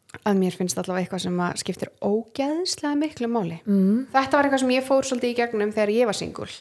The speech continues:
Speaker 1: Og það er bara spurningin, hvað veitir þér gleði og ánægju?
Speaker 2: Já.
Speaker 1: Og mig langar svolítið að bara þið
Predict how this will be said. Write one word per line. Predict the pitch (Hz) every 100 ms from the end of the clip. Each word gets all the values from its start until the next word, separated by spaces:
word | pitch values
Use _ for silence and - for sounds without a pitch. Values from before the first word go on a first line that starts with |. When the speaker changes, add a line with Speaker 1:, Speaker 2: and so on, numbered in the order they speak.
| _ _ _ _ _
Speaker 1:
Og | 226 220 220 220 214 -
það | 254 254
er | 262
bara | 233
spurningin, | - 262 254 202 196
hvað | 202 220
veitir | 220 247 240
þér | 208 202
gleði | - 226 220 196 180 190
og | 190
ánægju? | 196 170 147 165 - _ _ _ -
Speaker 2:
Já. | 233 214 175 170 - _ _
Speaker 1:
Og | 220 226 220 220 220 214 - -
mig | 240
langar | 254 277 285
svolítið | 254 247 240
að | 226 220
bara | 226 220
þið | 254